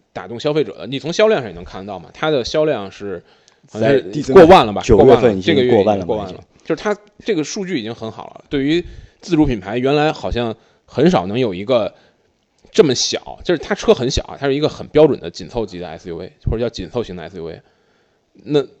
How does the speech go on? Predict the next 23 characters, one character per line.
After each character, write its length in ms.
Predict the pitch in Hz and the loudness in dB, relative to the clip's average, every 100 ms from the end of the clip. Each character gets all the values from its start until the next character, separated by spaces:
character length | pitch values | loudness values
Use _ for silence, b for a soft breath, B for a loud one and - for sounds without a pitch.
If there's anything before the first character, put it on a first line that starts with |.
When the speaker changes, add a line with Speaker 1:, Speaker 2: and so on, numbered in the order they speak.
| _ | _
Speaker 1:
好-， 200 | - - | -18 -18
好 160 | - - | -8 -4
像 140 | 131 | -4
之 120 | 120 151 | -4 -2
前 140 | 151 | -2
从 180 | 143 123 | 0 2
没 60 | |
有 100 | 147 | 4
一 140 | 98 98 | 2 0
个 100 | 113 | 2
这 220 | 156 120 | 4 4
个， 120 | 98 - _ | 4 -4 _
这 120 | - | 0
个 80 | 117 | 2
级 140 | 104 95 | 0 -6
别 160 | 92 | -6
的 80 | 95 | -6
S 240 | 73 90 | -8 -8
U 60 | 101 | -6
V 160 | 101 104 | -4 -6
能 220 | 92 98 | -6 -6
卖 180 | 110 95 | -6 -4
到 260 | 95 82 | -6 -6